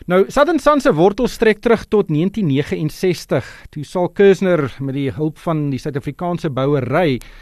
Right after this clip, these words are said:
uh, die groep ge-, gestig het. Dit was toe die grootste hotelgroep in die suidelike halfrond op daai stadium. En toe was daar 'n klomp groot korporatiewe transaksies, uh, soos die Suid-Afrikaanse brouery wat die hele maatskappy gekoop het in die negentien negentigs, dis gedenoteer.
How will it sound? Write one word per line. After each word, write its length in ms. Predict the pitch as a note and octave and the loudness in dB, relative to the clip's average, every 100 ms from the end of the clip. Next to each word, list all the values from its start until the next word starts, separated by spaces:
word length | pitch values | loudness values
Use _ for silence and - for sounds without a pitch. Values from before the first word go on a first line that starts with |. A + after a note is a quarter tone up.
| - - - | -20 -20 -12
uh, 260 | C3+ C3+ | -8 -6
die 100 | C3 | -6
groep 240 | C3 F3+ - | -2 -2 0
ge-, 260 | F3 E3 | -2 -2
gestig 380 | - D#3+ - G#3+ | -2 -6 -2 -2
het. 120 | A3+ | 0
Dit 140 | D3+ C3+ | -2 -2
was 160 | C#3+ | -4
toe 100 | - | -4
die 80 | D#3+ | -6
grootste 500 | - - A#3+ A#3+ - | -6 -6 -6 -6 -6
hotelgroep 640 | G#3+ F#3+ F#3+ F#3+ - F3+ | -6 -4 -4 -4 -6 -8
in 60 | D#3+ | -8
die 80 | D3+ | -10
suidelike 440 | - F#3 F3+ E3+ | -8 -6 -6 -8
halfrond 640 | C3 C#3+ E3 C3 A2+ G#2+ - - | -8 -8 -8 -8 -8 -10 -16 -16
op 120 | B2 | -10
daai 220 | A#2 C3 | -8 -10
stadium. 500 | - C#3 B2+ B2 A#2 - - - - - | -8 -6 -4 -4 -6 -10 -20 -20 -20 -10
En 300 | - G3 G3 | 0 2 2
toe 120 | G3 D4 | 2 2
was 120 | B3+ | 4
daar 160 | A#3 | 4
'n 140 | A3+ - | 2 0
klomp 260 | B3+ A#3+ - | 2 2 0
groot 480 | - A#3 B3+ - - | -4 2 4 2 -6
korporatiewe 600 | - F#3+ F3+ E3 G3 F3+ | -4 -2 -2 -4 -2 -2
transaksies, 920 | F3 C#3+ C3+ - A3+ - A3+ G3 - F3 | -2 -4 -4 0 -2 -2 -4 -4 -6 -10
uh, 280 | D3+ C#3+ | -8 -6
soos 260 | C#3 - C#3+ | -8 -8 -10
die 120 | - | -8
Suid-Afrikaanse 680 | - D#3 C#3+ D3+ F3+ F3+ E3+ | -10 -8 -8 -8 -4 -4 -4
brouery 580 | C#3 D3 C3+ C3+ G3+ F#3 | -2 0 0 0 0 0
wat 80 | D3 | -2
die 240 | C#3 A#2 | -4 -2
hele 200 | D#3 G3+ | 0 2
maatskappy 560 | F3 D#3 - D#3 - E3+ | 0 -2 -4 -6 -4 -4
gekoop 400 | - - G3 E3+ | -6 -4 -4 -2
het 140 | E3+ | -4
in 60 | D3 | -4
die 100 | C3 | -4
negentien 340 | B2 B2+ B2 | -4 -4 -6
negentigs, 400 | A#2+ F#3+ G3+ G3 | -4 -2 -4 -8
dis 140 | B2+ - | -10 -12
gedenoteer. 720 | B2 A2+ A2 - G3 G3 | -10 -8 -10 -6 0 0